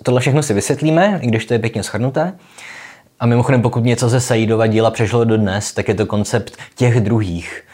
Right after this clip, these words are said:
Když řeknu ti druzí, terminus technicus. Ale vezmeme to od začátku a začneme u termínu Orient a u Saidovy kritiky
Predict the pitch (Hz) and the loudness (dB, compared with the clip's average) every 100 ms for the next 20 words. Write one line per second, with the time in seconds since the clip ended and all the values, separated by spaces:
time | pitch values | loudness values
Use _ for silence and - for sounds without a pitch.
0 | - 95 101 101 104 113 95 98 92 104 | -10 -4 -2 0 -2 0 0 0 0 -2
1 | 101 - _ - 95 98 98 92 107 92 | -2 -10 _ -10 -6 -6 -6 -8 -8 -6
2 | 120 - - - - - - 113 117 98 | -6 -8 -12 -18 -16 -10 0 2 2 0
3 | 104 113 117 120 98 95 98 95 - 135 | 0 0 0 0 -4 -2 -2 -2 -4 -2
4 | 135 120 - _ 107 104 123 113 110 113 | 0 -4 -8 _ -4 -2 0 2 2 0
5 | 110 117 95 98 80 82 - - - - | 2 2 0 -2 -4 -8 -14 -20 -20 -20
6 | - - - - 110 107 113 107 104 107 | -8 -6 -4 -2 0 2 2 0 -2 -4
7 | - 110 110 | -2 0 0